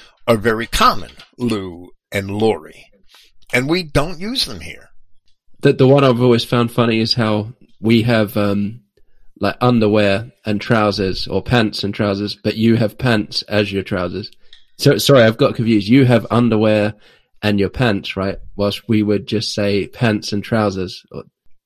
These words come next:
Speaker 1: So your pants are your underwear?
Speaker 2: Yeah, exactly.
Speaker 1: Okay. Here, the word pants is a synonym for trousers. So if you were referring to underpants or underwear, you would say underpants.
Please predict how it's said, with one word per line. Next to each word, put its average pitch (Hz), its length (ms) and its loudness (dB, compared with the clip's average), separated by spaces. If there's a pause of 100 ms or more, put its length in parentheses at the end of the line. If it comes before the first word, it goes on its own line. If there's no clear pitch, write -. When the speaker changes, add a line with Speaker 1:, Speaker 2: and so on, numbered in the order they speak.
(160)
Speaker 1:
So - 180 2
your 143 160 -2
pants 151 440 -4
are 123 40 -8
your 113 120 -10
underwear? 95 540 -8 (420)
Speaker 2:
Yeah, 131 220 6
exactly. 104 580 -2 (420)
Speaker 1:
Okay. - 360 -8 (600)
Here, 160 400 0
the 139 140 -6
word 117 380 -4
pants 110 480 -6 (120)
is 101 280 -8
a 92 100 -10
synonym 90 800 -6
for 85 200 -12
trousers. - 800 -6 (880)
So 110 220 -2
if 95 120 -8
you 117 100 -6
were 107 80 -8
referring 104 400 -8
to 87 220 -10 (460)
underpants - 960 -8 (120)
or 95 140 -8
underwear, 87 360 -6
you 87 180 -16
would 98 140 -12
say 92 220 -6 (140)
underpants. - 1000 -8